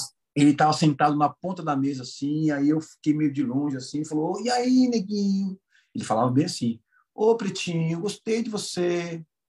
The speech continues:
é, gostei do seu teclado, do seu dom, gostei de você, você é novo. Vamos fazer o seguinte,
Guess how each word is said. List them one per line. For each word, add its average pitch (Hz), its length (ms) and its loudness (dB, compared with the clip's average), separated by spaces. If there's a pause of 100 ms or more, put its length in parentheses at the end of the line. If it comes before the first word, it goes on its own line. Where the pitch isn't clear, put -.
(380)
é, 175 460 -4
gostei 196 400 -2
do 196 80 -2
seu 175 220 -4
teclado, 156 720 0
do 135 60 -10
seu 151 220 -2
dom, 151 540 0
gostei 220 300 -16
de 226 60 -12
você, 165 720 -8 (600)
você - 160 -4
é 165 40 6
novo. 170 720 6 (520)
Vamos 196 160 0
fazer 170 180 0
o 175 40 -6
seguinte, 170 560 0